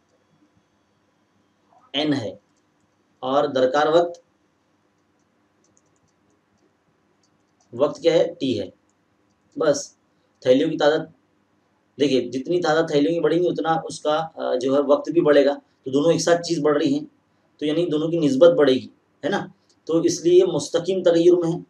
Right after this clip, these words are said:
सवाल पहचान लिए, तो इसलिए हम इसकी तरह से लिखेंगे एन अल्फा T।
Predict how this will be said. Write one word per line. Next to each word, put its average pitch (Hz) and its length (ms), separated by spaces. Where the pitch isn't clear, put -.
सवाल 131 300
पहचान 147 340
लिए, 147 180
तो - 120
इसलिए 143 260
हम 151 100
इसकी 147 200
तरह 143 200
से 147 80
लिखेंगे 117 300
एन 170 320
अल्फा 131 340
T। 139 120